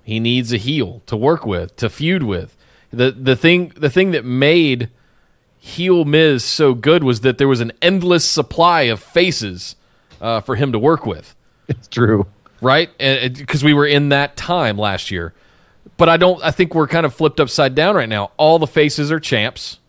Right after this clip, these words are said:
Speaker 1: Um, if, if I'm not, t-, t-, t-, t-, yeah. All, all, I think all the championships are on, well, except for A J. It just took it off Ricochet. But before that, we had all faces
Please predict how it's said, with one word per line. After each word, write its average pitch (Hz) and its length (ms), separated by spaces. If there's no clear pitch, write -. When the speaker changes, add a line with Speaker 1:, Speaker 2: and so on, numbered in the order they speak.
Speaker 1:
Um, 113 600
if, 110 240
if 117 160
I'm 104 100
not, 104 200
t-, 110 120
t-, 113 140
t-, - 140
t-, 113 220
yeah. 131 260
All, 156 240
all, 185 320
I 151 100
think 180 160
all 180 220
the 185 80
championships 139 680
are 117 120
on, 113 280
well, 180 180
except 170 200
for 175 100
A 123 120
J. 92 240
It 123 100
just 127 180
took 131 120
it 147 60
off 113 140
Ricochet. 104 380
But 131 240
before 196 340
that, 180 360
we 170 100
had 160 100
all 175 400
faces 127 520